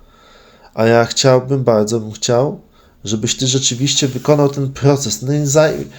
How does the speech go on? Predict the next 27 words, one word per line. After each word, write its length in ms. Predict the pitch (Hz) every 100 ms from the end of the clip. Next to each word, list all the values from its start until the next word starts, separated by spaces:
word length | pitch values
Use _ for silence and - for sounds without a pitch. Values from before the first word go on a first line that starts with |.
| - - -
większość 760 | 120 147 147 170 175 175 -
tych 300 | - - 135
zadań 440 | 123 139 143 151 143
nie 120 | 139
zajmie 440 | 139 143 135 135
ci 160 | 135 127
więcej 400 | 117 143 139 127
niż 100 | -
piętnaście 560 | - 117 120 117 - 110
minut 260 | 104 104
dziennie, 440 | - 107 92 - 98
minimum. 560 | 113 123 123 98 85 131 - _ _ _ _
Możesz 240 | 113 127 139
oczywiście 520 | 139 139 139 - 170
dłużej 300 | 208 196 143
się 100 | 113
na 120 | 110
to, 260 | 104 - -
na 200 | 113 104
to, 180 | 107 104 -
na 200 | 123 113
to 120 | 104 110
przeznaczyć. 680 | - 95 98 87 - - _ - _ - - - - -
Ale 160 | 120 127
jak 200 | 139 139
tutaj 420 | - 139 139 135 135 - _ - - -
je, 600 | 147 - 139 139 131